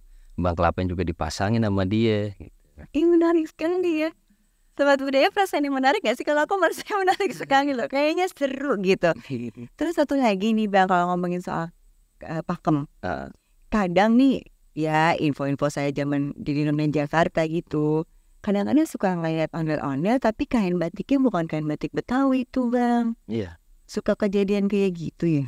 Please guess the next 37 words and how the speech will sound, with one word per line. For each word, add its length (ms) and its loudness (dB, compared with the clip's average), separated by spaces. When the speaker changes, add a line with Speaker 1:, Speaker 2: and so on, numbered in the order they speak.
Speaker 1:
Iya, 200 0
iya. 160 -10
Kadang 240 2
memang 80 2
kita 400 2
tidak, 400 -2
eh, 400 -4
membina 800 -2
semua 320 -2
sanggar 400 -4
yang 160 -4
ada 240 -4
di 80 -4
Jakarta. 960 -4
Kita 240 -4
hanya 240 0
dua 240 -2
puluh 160 -2
lima 160 -2
sanggar. 720 -4
Kalau 240 0
di 160 -2
bawah 240 0
binaan 400 -4
kita, 480 -2
insya 320 -4
Allah 320 -2
kami 320 0
arahkan. 800 -6
Tapi 240 -4
kalau 240 2
yang 320 -2
di 80 -2
luar 400 -2
binaan 320 -2
kita, 560 -2
itu 160 -4